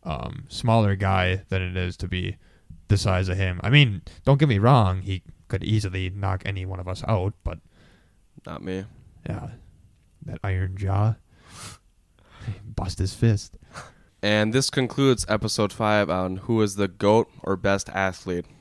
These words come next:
Speaker 2: And this wraps up our series of goat talk. And, uh, we'd like to thank all of our loyal listeners, especially longtime listener, Nebraska Nick. Thank you
Speaker 1: Hi.
Speaker 2: to everyone that listened.
Speaker 1: It's,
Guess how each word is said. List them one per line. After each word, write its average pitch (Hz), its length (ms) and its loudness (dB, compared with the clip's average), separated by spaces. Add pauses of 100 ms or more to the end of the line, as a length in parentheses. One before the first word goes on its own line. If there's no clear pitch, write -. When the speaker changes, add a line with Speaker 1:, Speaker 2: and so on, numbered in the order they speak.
(380)
Speaker 2:
And 98 160 -4
this 104 280 -4
wraps 98 300 0
up 107 300 0 (340)
our 92 200 -2
series 98 520 -2
of 92 240 -8
goat 101 260 2
talk. 87 340 -10 (720)
And, 98 220 -4
uh, 90 420 -4
we'd 104 160 -4
like 110 160 0
to 117 100 -6
thank 104 300 -2
all 104 140 2
of 107 60 0
our 104 100 4
loyal 101 320 2
listeners, 107 560 -2 (140)
especially 107 600 -2
longtime 101 580 0
listener, 95 480 -2
Nebraska 92 520 -4
Nick. 85 320 -12 (420)
Thank 101 160 -6
you 107 80 2
Speaker 1:
Hi. 98 60 2
Speaker 2:
to 92 40 0
everyone 92 300 -6
that 90 120 -10
listened. 87 480 -12 (400)
Speaker 1:
It's, - 400 -4